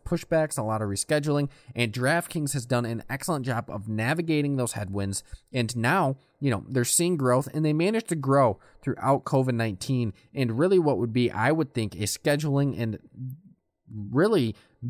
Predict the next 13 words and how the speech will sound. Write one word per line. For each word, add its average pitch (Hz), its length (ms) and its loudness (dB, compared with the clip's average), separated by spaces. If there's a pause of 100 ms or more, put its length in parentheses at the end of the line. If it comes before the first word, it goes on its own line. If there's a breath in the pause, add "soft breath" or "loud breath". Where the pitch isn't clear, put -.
(120)
business 160 440 2
nightmare 107 640 0
for 104 140 -8
DraftKings. 104 640 -4 (200 soft breath)
So, 151 260 2 (960)
digging 175 300 4
into 139 260 4
it, 135 100 4
I 135 80 4
was 131 180 2
impressed 120 500 0 (220 soft breath)
with 107 560 -2
that. 117 320 0